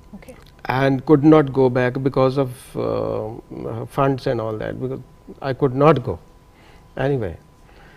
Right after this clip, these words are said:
Speaker 2: So then I was in India, roaming around here and there, whatever I get, but wherever. I had no place to go to village, I had no place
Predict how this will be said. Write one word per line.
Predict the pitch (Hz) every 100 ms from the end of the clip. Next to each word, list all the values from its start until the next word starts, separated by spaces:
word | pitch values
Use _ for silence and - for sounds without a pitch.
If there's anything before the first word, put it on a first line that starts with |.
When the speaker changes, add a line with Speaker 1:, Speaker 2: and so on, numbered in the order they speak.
| - - - -
Speaker 2:
So | - 139 131 - - _ _ - - _ _ -
then | 233 190
I | 175
was | 143 127
in | 135 - - - - - 120 - - - - - - - - -
India, | 165 160 123 104 - _ _ - - _ _ _ - _
roaming | 151 160 156 151
around | 139 139
here | 131 147
and | 143 127
there, | 123 107 -
whatever | - 135 139 143 135
I | 120 113
get, | 120 - - - -
but | - 120 127 127
wherever. | 131 139 156 147 131 117 - - - - - - -
I | 135
had | 151 143
no | 151 160
place | 156 151 131
to | 165
go | 147
to | 135 143
village, | 135 135 127
I | 123
had | 131
no | 131 139
place | 135 127 127 -